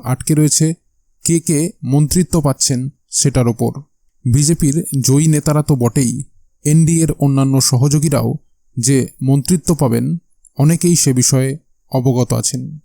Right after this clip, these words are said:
নতুন সরকার কতটা শক্তিশালী হলো এবং তা আগামী দিনে দেশকে কতটা প্রগতির পথে নিয়ে যেতে পারবে, সে বিষয়ে বিস্তারিত জানাবো আপনাদের। তার আগে ভিডিওটিকে লাইক করে রাখুন এবং চ্যানেলটিকে সাবস্ক্রাইব করে রাখুন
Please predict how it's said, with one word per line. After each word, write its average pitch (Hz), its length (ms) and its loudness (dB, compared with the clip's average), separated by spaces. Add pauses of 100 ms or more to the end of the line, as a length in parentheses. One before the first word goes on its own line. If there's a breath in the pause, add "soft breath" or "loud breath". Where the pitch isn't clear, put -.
(800)
নতুন 170 260 2
সরকার 160 420 0
কতটা 151 360 -2
শক্তিশালী 147 560 0
হলো 143 360 2 (560)
এবং 139 360 0 (380)
তা 135 180 2
আগামী 143 320 0
দিনে 139 440 0
দেশকে 139 400 0
কতটা 123 480 -2 (300)
প্রগতির 151 480 2
পথে 143 440 2
নিয়ে 135 260 0
যেতে 127 200 0
পারবে, 127 500 -2 (380)
সে - 220 0
বিষয়ে 147 380 2
বিস্তারিত 127 480 0
জানাবো 117 380 0
আপনাদের। 143 320 -2 (480)
তার 123 140 0
আগে 120 160 -2
ভিডিওটিকে 120 500 -2
লাইক 120 240 -4
করে 147 160 0
রাখুন 147 360 -2
এবং 127 280 -4
চ্যানেলটিকে 123 600 -4
সাবস্ক্রাইব 139 520 -2
করে 143 240 -2
রাখুন 139 280 -2